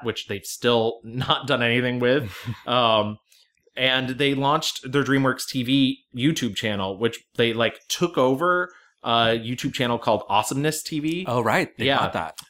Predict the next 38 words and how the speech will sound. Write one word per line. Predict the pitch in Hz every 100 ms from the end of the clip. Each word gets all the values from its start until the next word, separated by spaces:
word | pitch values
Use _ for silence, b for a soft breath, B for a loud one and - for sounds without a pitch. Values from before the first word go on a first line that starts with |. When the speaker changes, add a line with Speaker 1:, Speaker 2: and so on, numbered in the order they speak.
| _
Speaker 1:
Eventually, | 127 123 131 139 180 165
they | 143 123
ended | 113 120 120
up, | 117 - -
within | 123 113 117
the | 117
last | 110 110
couple | -
of | 117
years, | 107 -
selling | - 104 107 127
Awesomeness | 131 131 - 151 -
T-, | - 160 156 -
Aw-, | 120 123 - _
Awesomeness | 104 113 139 139 147
T | - 165
V | 160 170
to | - 117
another | 107 104 117
company, | 117 110 151 156 B B -
but | 120
they | 127
maintained | 127 123 123 - 113 113 107 101
the | 110
DreamWorks | - 113 113 147 - -
portion | 175 170 165
of | 165
it, | 185 190
so | -
there's | 123 113 107
still | - 113 110
DreamWorks | 113 104 101 -
T | - 110
V | 104 101 98 92 B B -
on | 104 98
YouTube. | 98 98 95 95 71 -
Speaker 2:
Eh. | 117 139 117 90 98
Speaker 1:
Yeah. | - 101 82